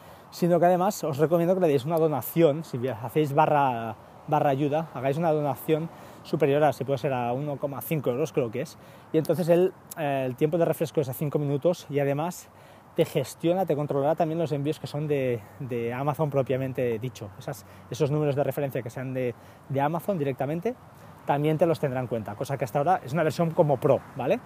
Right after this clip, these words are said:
Está hablando de un euro y medio, o sea, es miserable. Os lo recomiendo porque además el desarrollador es Iñaki, Iñaki Ibáñez, creo, o Ordóñez, ahora estoy equivocado, y, eh, bueno, tengo pendiente hablar con él, ¿vale? Así que os lo, os lo explicaré porque él me va a explicar una serie de cosas que quiero preguntarle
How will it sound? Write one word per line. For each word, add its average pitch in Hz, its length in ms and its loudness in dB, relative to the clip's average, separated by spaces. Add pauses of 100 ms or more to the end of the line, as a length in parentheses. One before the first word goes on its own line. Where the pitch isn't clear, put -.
(260)
Está - 160 -4
hablando 135 300 2
de 139 80 2
un 131 100 -2
euro 139 140 2
y 123 60 2
medio, 120 280 0
o - 40 -6
sea, 113 120 -6
es 113 160 -8
miserable. 113 500 -4 (640)
Os 131 120 0
lo 135 80 4
recomiendo 143 460 4
porque 147 180 2
además 131 320 -2
el 131 200 -4
desarrollador 131 500 0
es - 280 0
Iñaki, 143 600 -6 (240)
Iñaki 135 680 -6 (380)
Ibáñez, 143 420 0
creo, 190 320 -2 (120)
o 147 40 -2
Ordóñez, 156 440 0
ahora 143 100 -2
estoy 139 260 -2
equivocado, 160 560 0 (460)
y, 185 340 4
eh, 143 240 6
bueno, 127 220 0 (160)
tengo 151 200 2
pendiente 165 400 2
hablar 147 260 4
con 135 120 2
él, 107 140 -4
¿vale? 135 160 0
Así 151 160 -2
que 135 220 2
os 120 160 0
lo, 123 260 2
os 113 240 -8
lo 123 80 -2
explicaré 131 420 -2
porque 139 220 -2
él 120 80 0
me 127 80 -4
va 123 80 0
a - 20 -2
explicar 123 300 -6
una 123 80 -6
serie 113 220 -6
de 113 80 -6
cosas - 260 -4
que 135 100 -6
quiero 120 180 -2
preguntarle 113 540 -2